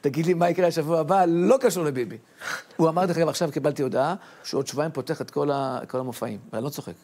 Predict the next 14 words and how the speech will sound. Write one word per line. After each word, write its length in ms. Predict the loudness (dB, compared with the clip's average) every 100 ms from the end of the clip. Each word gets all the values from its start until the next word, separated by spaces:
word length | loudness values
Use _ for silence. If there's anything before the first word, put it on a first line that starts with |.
| _
אני 100 | -8
אומר 180 | -4 -4
את 60 | -2
זה 140 | -4
כי, 220 | -4 -4 -6 -10 -20 _ -6
אה, 180 | -4 -4
אה, 140 | -4 -6
אני 80 | -4
אומר, 320 | -4 -2 -2
עוד 160 | -2
ידיעה 400 | 0 2 4 4
חמה 380 | 2 0 2 2
מרגע 300 | 2 0 0
זה, 240 | 0 0